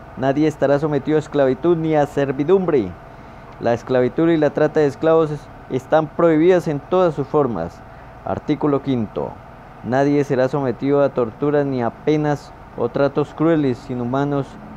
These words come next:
o degradantes. Artículo sexto. Todo ser humano tiene derecho en todas partes al reconocimiento de su personalidad jurídica. Artículo séptimo. Todos son iguales ante la ley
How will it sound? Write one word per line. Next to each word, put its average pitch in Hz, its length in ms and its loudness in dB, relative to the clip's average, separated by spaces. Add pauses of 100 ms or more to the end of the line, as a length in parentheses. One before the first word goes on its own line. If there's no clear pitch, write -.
(140)
o 113 100 0
degradantes. 107 800 0 (680)
Artículo 120 440 -2
sexto. 90 460 -4 (800)
Todo 147 240 2
ser 165 220 0
humano 165 340 -2
tiene 160 300 0
derecho 147 420 0
en 139 100 -4
todas 156 520 -2 (260)
partes 156 640 0
al 120 160 0
reconocimiento 127 920 -2
de 147 120 2
su 143 100 -4
personalidad 127 720 0 (220)
jurídica. 151 760 0 (1000)
Artículo 131 720 -4
séptimo. 113 440 -6 (720)
Todos 135 240 0
son 135 200 -2
iguales 127 680 -2 (140)
ante 127 380 -4
la 123 100 2
ley 135 420 0